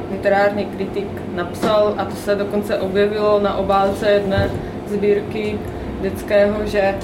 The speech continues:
cokoliv napíšeme o básních Lidského, nebude pravda. A potom jsem si, jsem si našla další optimistický citát od Jacka Gutorova, že, eh,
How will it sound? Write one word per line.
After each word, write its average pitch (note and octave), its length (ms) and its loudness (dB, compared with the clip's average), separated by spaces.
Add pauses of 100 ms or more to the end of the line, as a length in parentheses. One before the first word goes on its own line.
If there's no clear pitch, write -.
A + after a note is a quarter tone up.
(240)
cokoliv A3+ 520 0 (1200)
napíšeme A3 840 0
o F#3+ 80 0
básních G3 600 0 (1000)
Lidského, G#3 840 4 (560)
nebude G3 340 0
pravda. E3 400 -6 (1400)
A G3 440 2 (520)
potom G#3+ 300 0
jsem A3 180 -4
si, A3+ 160 -4 (120)
jsem G#3 240 -2
si G#3+ 140 -4
našla G#3 340 0
další G3+ 400 0
optimistický G#3+ 640 -4
citát G#3 260 -2 (260)
od G3+ 100 0 (140)
Jacka G#3 460 0
Gutorova, G3+ 600 2 (480)
že, G#3 160 4 (320)
eh, F#3+ 340 0